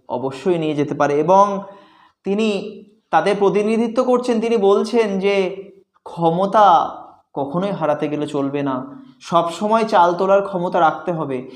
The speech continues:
চাল বহন করার ক্ষমতা রাখতে হবে। থেমে থাকলে হবে না মাসি পিসি, ওঠো, চাল তোলো, তোমাদের জন্যই শহরে বাবুরা অপেক্ষা করছে, কখন তোমরা চাল নিয়ে যাবে এবং তারা সেই চালের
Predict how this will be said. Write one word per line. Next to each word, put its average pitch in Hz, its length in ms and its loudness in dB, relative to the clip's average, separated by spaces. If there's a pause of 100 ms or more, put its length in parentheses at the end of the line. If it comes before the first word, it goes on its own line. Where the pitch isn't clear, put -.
(160)
চাল 190 300 4
বহন 170 360 -2
করার 220 260 0
ক্ষমতা 190 340 -4
রাখতে 165 340 0
হবে। 156 420 -4 (420)
থেমে 175 200 -4
থাকলে 196 300 -2
হবে 165 240 -2
না 165 100 0
মাসি 156 260 -4
পিসি, 170 640 -2 (420)
ওঠো, 156 680 -2 (220)
চাল 147 320 4
তোলো, 160 600 -2 (320)
তোমাদের 151 440 -4
জন্যই 147 400 -4
শহরে 190 380 -2
বাবুরা 156 380 0
অপেক্ষা 156 380 -4
করছে, 143 540 -8
কখন 170 360 -6
তোমরা 165 220 -4
চাল 135 340 -2
নিয়ে 139 200 -2
যাবে 135 300 -2
এবং 139 280 -6
তারা 139 200 -2
সেই 143 280 -8
চালের 139 560 -4